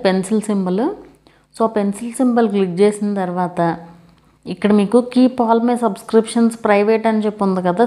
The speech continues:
So ఇది, ఇది ఎనేబుల్‌లో ఉంది. అంటే ఇప్పుడు నేను సబ్స్క్రైబ్ చేసుకున్న ఛానల్స్ ఎవరికీ కనిపించవు.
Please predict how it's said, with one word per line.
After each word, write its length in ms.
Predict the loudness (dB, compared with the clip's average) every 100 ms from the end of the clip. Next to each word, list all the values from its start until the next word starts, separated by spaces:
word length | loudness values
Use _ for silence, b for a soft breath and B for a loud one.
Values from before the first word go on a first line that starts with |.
| 4
So 60 | 4
ఇది, 140 | 4 2 -2 -18 b b b b -2
ఇది 100 | 0 0
ఎనేబుల్‌లో 480 | 2 2 4 4 2 0
ఉంది. 220 | -2 -4 -2 0
అంటే 240 | 2 4 2 2 -4 B B B B -8
ఇప్పుడు 260 | -2 2 4 2 0 -6 -14 -2 4
నేను 200 | 4 4 2
సబ్స్క్రైబ్ 440 | -2 -2 0 2 2
చేసుకున్న 340 | -2 0 -2 -2 -2
ఛానల్స్ 320 | -2 -2 0 0
ఎవరికీ 260 | 0 0 0 0
కనిపించవు. 580 | 0 -2 -6 -10 -10